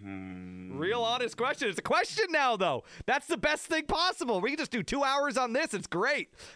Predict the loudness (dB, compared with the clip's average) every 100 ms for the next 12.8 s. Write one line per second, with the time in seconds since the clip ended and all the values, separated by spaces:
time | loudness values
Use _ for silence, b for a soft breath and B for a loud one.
0 | B 0 4 4 2 0 0 2 2 0
1 | -2 -4 -6 -18 -20 _ _ _ _ _
2 | _ _ _ _ _ -20 -20 _ _ _
3 | _ _ _ _ _ -16 -8 -4 -4 -4
4 | -6 -6 -6 -6 -6 -4 -4 -4 -4 -4
5 | -4 -2 -4 -4 -6 -8 -8 -14 _ _
6 | _ _ _ _ -10 -4 -4 -4 -8 -12
7 | -16 -12 -6 -6 -6 -12 -12 -12 -10 -6
8 | -2 -2 -4 -10 -8 -6 -2 0 2 2
9 | 2 2 2 2 2 2 0 2 2 2
10 | 4 2 2 -2 -4 -8 -14 -16 -10 -4
11 | -2 0 0 0 0 0 0 -2 -2 -6
12 | -8 -2 -2 -2 -12 -12 -16